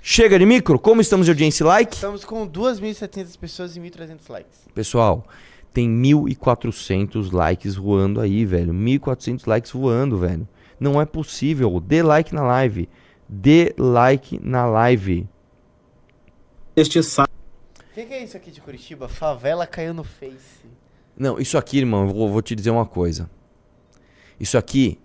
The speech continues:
Speaker 1: é que isso, isso é, infelizmente nós estamos num país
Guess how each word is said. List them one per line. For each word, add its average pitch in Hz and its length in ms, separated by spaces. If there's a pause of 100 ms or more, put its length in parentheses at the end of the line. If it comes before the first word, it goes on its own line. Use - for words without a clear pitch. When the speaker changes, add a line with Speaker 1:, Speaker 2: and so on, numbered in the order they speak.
(640)
Speaker 1:
é - 80
que - 240
isso, - 260
isso - 240
é, 107 180
infelizmente 123 540
nós 110 160
estamos 101 320
num 90 140
país 90 580